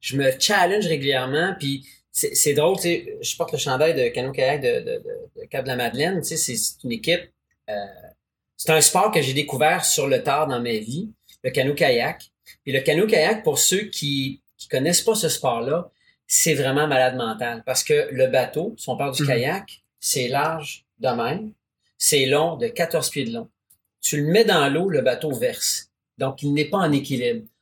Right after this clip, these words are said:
Speaker 1: Alors, imagine-toi dessus en plus. C'est sûr, t'es hors d'équilibre. Alors, tous ceux qui essayent de faire du canot-kayak à un âge plus avancé, il y en a qui se découragent. Neuf personnes sur dix embarquent pas, puis d-, d-, débarquent, puis ils veulent rien savoir. Mais moi, j'ai une tête de cochon.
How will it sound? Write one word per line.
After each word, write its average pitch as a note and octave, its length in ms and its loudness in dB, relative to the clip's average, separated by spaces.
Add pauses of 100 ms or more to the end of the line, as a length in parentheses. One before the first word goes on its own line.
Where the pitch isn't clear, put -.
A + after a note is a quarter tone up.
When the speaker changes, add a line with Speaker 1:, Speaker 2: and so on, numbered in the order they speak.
Speaker 1:
Alors, D3 140 4
imagine-toi A3+ 680 4
dessus A3+ 500 2
en F3 220 2
plus. - 600 -4
C'est F3+ 220 2
sûr, B3+ 260 4
t'es G3 120 2
hors E3 200 4
d'équilibre. B2 440 -2 (340)
Alors, - 240 2
tous C#4+ 120 0
ceux E4 220 4
qui C#4+ 80 0
essayent G3+ 600 2
de C#3+ 120 0
faire F3 180 0
du D3 120 -6
canot-kayak D#3 640 2
à D3 80 0
un C3+ 140 -2
âge D#3 180 -2
plus D3 120 -4
avancé, C3+ 600 -2 (300)
il D3 100 2
y - 40 4
en - 40 2
a F3 40 4
qui E3+ 120 -2
se C3+ 40 -2
découragent. B2 460 0
Neuf E3+ 160 0
personnes F3+ 300 0
sur C#3+ 180 -2
dix D3+ 240 -2
embarquent B2 420 -4
pas, D#3+ 260 2
puis A#2+ 180 -8
d-, - 160 -14
d-, B2 180 -8
débarquent, D3 400 0
puis B2 300 -8
ils B2 100 -8
veulent B2+ 120 4
rien C3 120 0
savoir. A2 260 -4 (380)
Mais B2+ 80 -2
moi, G#3 220 4
j'ai E3 120 0
une A#2+ 180 -6 (120)
tête E3+ 280 -10
de - 80 -8
cochon. - 360 -10